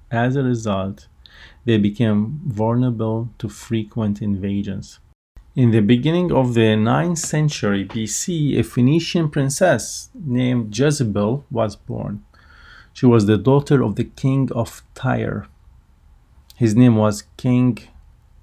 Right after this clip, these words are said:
Ishbal. And the Bible does not describe her childhood, but it is assumed that she lived in a fine home and was so much educated, and her family worshipped so many gods,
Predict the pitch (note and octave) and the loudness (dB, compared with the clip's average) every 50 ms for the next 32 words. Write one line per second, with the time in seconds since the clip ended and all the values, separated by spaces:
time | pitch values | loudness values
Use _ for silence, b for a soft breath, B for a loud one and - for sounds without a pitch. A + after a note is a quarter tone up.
0 | - - _ _ - - C3 B2 B2 - - - - - - - _ - A2+ A2 | -20 -20 _ _ -4 2 4 4 4 2 -2 -8 -10 -12 -12 -14 _ -6 -4 -2
1 | G#2 G2+ G2 G2+ G2 A#2+ A2+ - - _ _ _ - - _ - - _ _ - | 0 -2 -2 -4 -6 -8 -10 -12 -14 _ _ _ -20 -20 _ -20 -20 _ _ -20
2 | _ - B B B B B B - A#2+ A2 G#2+ G2 B2+ C3+ D#3 E3 D3 B2+ A2+ | _ -20 B B B B B B 0 4 4 6 8 8 8 8 6 6 6 4
3 | G#2+ G2+ A#2 A#2+ A#2 A2+ G#2+ G#2 - - - A2 A2+ G#2+ G#2 - G#2+ G#2+ G#2 G#2 | 4 4 2 2 4 2 0 -2 -4 -4 -2 0 0 0 0 -4 -6 -6 -6 -8
4 | - - F3+ F#3 F3 B2 F#2 G2+ G2+ G2+ G2+ - - - - - _ _ _ _ | -6 -2 0 0 0 0 -2 -2 -4 -4 -4 -8 -18 -20 -20 -20 _ _ _ _
5 | _ _ _ _ _ _ b b b b b b b b - A#2 A2+ G#2 - - | _ _ _ _ _ _ b b b b b b b b 0 0 0 0 -2 -16
6 | - _ _ - C#3+ B2 G#2 - A2+ G2+ A2 G#2+ - - - B2 B2 A#2 G#2+ A2 | -20 _ _ -2 -2 -2 0 0 -4 -4 -4 -6 -6 -4 0 0 0 2 0 0
7 | A2 G#2+ - - - A#2 A2 G#2+ G#2 A2 A#2 A2 G#2 G#2 - - A#2+ A2+ A2 G#2 | -2 -4 -4 -8 -6 -4 -2 0 0 0 -2 -4 -4 -8 -8 -6 -6 -4 -4 -6
8 | - - - - C#3+ D3+ D#3+ E3 D#3+ C#3+ A#2+ A2+ G#2+ G#2+ G#2+ G#2 G2+ G2 - G#2+ | -8 -10 -4 0 0 0 2 0 0 -2 -2 0 -2 0 0 0 0 -2 -2 -2
9 | G#2 G2+ F#2+ G2 G2+ G2+ G2+ G2+ G2+ - - - - - - - - B2+ B2 B2 | -2 -2 -2 -2 -4 -4 -4 -6 -8 -10 -16 -18 -18 -16 -14 -8 -4 -2 0 0
10 | B2 B2+ B2 - B2+ A#2 G2+ G2+ G#2+ - - A2+ G#2 G#2 G2+ G#2 - A#2 G#2 G#2+ | 0 0 -2 -2 -4 -4 -4 -4 -6 -6 -4 -2 -2 -2 -2 -4 -6 -10 -8 -6
11 | G#2+ G#2 G#2 - - A#2 A2 G#2+ G2+ G2+ G#2+ G2+ - - - - C#3 C#3+ D3 C#3 | -8 -8 -10 -10 -10 -8 -6 -6 -6 -6 -8 -8 -8 -10 -8 -6 -4 -2 -2 -2
12 | A#2+ A2 G#2+ G#2 A2 A#2+ A#2 - - A2+ - - - - - A#2+ A2+ A#2 B2 C3 | -2 -2 -4 -2 -4 -4 -6 -6 -10 -12 -12 -12 -16 -8 -4 -4 -2 -2 -2 -2
13 | B2+ B2+ A#2+ A2 G#2 G#2 G2+ G#2 - G#2 G#2 - - | 0 0 -2 -2 -2 -4 -4 -4 -4 -6 -10 -12 -18